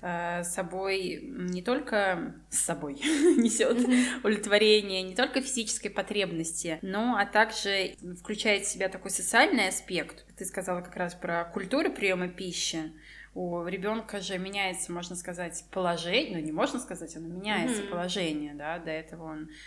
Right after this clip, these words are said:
Speaker 1: был у груди, очень близко к маме, а тут вокруг него появляется пространство свободное, и где он может проявлять самостоятельность, держать ложку, пробовать брать кусочки, пробовать пить, и
Speaker 2: Мгм.
Speaker 1: вообще масса-масса новых навыков осваивать.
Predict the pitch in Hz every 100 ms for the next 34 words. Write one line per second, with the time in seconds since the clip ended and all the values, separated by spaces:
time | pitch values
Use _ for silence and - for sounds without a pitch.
0 | - 180 175 165 160 165 202 247 180 202
1 | 185 196 - 185 - 190 180 175 165 220
2 | 220 185 - 180 175 180 175 175 165 170
3 | 165 165 - - 170 - 196 254 - -
4 | 269 262 - - - - - - - 202
5 | 202 208 202 190 180 175 175 - - -
6 | 190 185 165 185 170 220 196 185 220 247
7 | - 196 175 170 202 - 185 196 165 160
8 | - 165 165 - 170 180 175 180 - 180
9 | 233 277 262 247 - 202 180 170 165 170
10 | 170 170 - - 220 247 247 - 240 233
11 | 233 190 170 165 170 - - 226 254 247
12 | - - 214 226 202 180 226 233 226 196
13 | 170 175 180 214 254 - 196 190 214 -
14 | 190 180 196 185 180 - - 185 175 165
15 | - 175 175 - 180 165 151 139 139